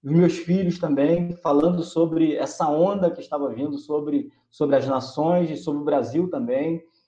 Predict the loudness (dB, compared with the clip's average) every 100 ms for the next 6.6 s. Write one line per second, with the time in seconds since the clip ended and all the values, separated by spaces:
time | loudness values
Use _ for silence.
0 | _ -10 -2 0 0 0 0 2 2 2
1 | 2 2 0 -4 -16 _ _ _ _ _
2 | _ _ _ _ _ _ _ _ _ _
3 | -4 2 4 4 2 0 0 -2 -2 -2
4 | -2 0 -2 -2 -4 -8 -10 -10 -8 -6
5 | -6 -10 -12 -12 -18 -10 -6 -2 -2 0
6 | 2 2 2 0 -6